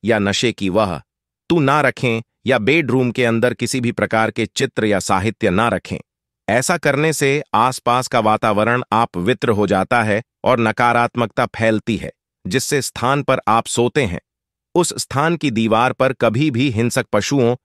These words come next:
या लड्ढाई के चित्र नहीं लगाने चाहिए। इसका नकारात्मक प्रभाव आपके ऊपर पड़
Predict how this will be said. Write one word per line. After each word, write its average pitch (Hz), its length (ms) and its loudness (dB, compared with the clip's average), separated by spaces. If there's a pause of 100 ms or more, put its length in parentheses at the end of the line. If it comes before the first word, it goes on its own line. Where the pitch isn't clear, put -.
(180)
या 139 140 2
लड्ढाई 123 440 0
के 127 120 -2
चित्र 123 340 -2
नहीं 110 240 2
लगाने 104 360 2
चाहिए। 85 420 -4 (340)
इसका 160 260 0
नकारात्मक 123 760 0
प्रभाव 98 600 0 (240)
आपके 131 340 0
ऊपर 127 360 0
पड़ 156 300 0